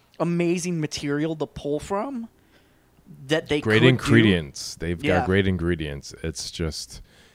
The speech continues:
Speaker 2: you know,
Speaker 1: Just executed
Speaker 2: Yeah.
Speaker 1: so clumsily.
Speaker 2: Yeah.
Speaker 1: So clumsily.
Speaker 2: But, I mean, we had a bad taste,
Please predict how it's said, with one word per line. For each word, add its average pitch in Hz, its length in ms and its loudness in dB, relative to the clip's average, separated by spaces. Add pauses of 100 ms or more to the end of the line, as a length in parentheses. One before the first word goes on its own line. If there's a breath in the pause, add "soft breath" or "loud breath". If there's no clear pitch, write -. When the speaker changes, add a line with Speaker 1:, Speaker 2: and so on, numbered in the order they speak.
(160 soft breath)
Speaker 2:
you 87 100 -8
know, 73 460 -8 (280)
Speaker 1:
Just - 300 -10
executed 135 580 -6
Speaker 2:
Yeah. 95 200 2
Speaker 1:
so 185 120 0
clumsily. 165 800 -2
Speaker 2:
Yeah. - 240 -12
Speaker 1:
So - 340 -14
clumsily. - 680 -18 (360 loud breath)
Speaker 2:
But, 113 320 10 (140)
I 110 100 2
mean, 110 300 4
we 107 120 4
had 107 160 4
a 104 80 2
bad 90 320 0
taste, 98 400 0